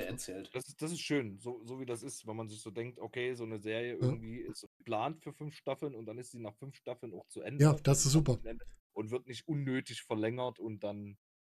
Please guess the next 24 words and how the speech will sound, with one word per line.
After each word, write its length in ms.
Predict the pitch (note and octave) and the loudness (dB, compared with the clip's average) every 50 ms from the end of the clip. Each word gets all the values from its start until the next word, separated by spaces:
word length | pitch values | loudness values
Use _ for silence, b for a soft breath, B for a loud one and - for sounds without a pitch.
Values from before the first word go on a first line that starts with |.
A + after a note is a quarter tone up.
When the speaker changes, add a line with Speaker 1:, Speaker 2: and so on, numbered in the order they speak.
| _ _ _ _ _ - | _ _ _ _ _ 10
Speaker 2:
Kleiner, 600 | D3 D3+ D#3+ E3 D#3 C#3+ C#3+ C#3+ D#3+ E3+ - - - - - | 10 12 12 12 12 12 12 12 10 6 2 -2 -6 0 6
kleiner 280 | - D3+ D3 D3 D3+ | 10 12 12 12 10
Querausdruck. 800 | D3 - - D3+ D#3+ E3 F#3 F3+ E3+ E3+ - - E3+ F3+ - - | 8 8 12 12 12 12 12 12 10 8 10 8 8 8 10 10
Wir 60 | C#3+ | 8
haben 80 | C#3 C3+ | 8 10
grad 220 | B2+ C3+ C#3+ D3 | 10 8 10 10
die 40 | D3+ | 10
dritte 240 | C3 B2+ D3 D3 C#3+ | 10 10 8 8 8
Staffel 260 | - - D3 A#2 C3+ | 8 8 8 8 8
von 280 | B2+ - C3+ B2+ A#2+ - | 6 8 8 8 8 8
Dark 260 | C3 B2 D3 D3 - | 8 8 8 8 6
geguckt, 340 | - D3 - F#3+ F#3+ F#3+ - | 4 6 8 8 6 8 8
von 120 | - D3 | 8 8
dieser 240 | C3+ B2+ B2+ C3+ B2+ | 8 10 8 8 8
deutschen 600 | A#2 C3+ C3+ D3 D#3 D3 - - D3 C#3+ C#3+ D3 | 10 10 10 10 10 8 6 6 8 8 8 8
Zeitreise-Mystery-Serie. 1300 | D3 - - D3 D#3 E3 - D#3 C#3+ B2+ B2 C#3 E3+ - - - F3+ E3+ D#3 D#3+ D#3+ E3 E3 F#3 G3 - b b b b b b b b _ _ _ | 8 8 10 10 10 10 10 8 8 10 10 8 8 6 8 10 10 12 12 12 10 10 10 8 6 4 b b b b b b b b _ _ _
Speaker 1:
Ja, 380 | - - F3+ C#3+ - - - - | 4 6 6 6 6 2 4 10
Speaker 2:
Und 500 | - C#3+ D3 D3+ D3 - - - - - D3 | 12 12 12 12 12 10 4 -2 0 10 12
die 40 | D3+ | 12
Speaker 1:
die 40 | D#3 | 12
Speaker 2:
ist 100 | - - | 12 12
jetzt 160 | D#3+ D3+ - | 12 12 12
auch, 160 | E3+ D3+ D#3+ | 12 12 12
Speaker 1:
Eifel-Serie. 340 | F3+ - - - - A2+ - | 12 10 8 4 0 -2 -4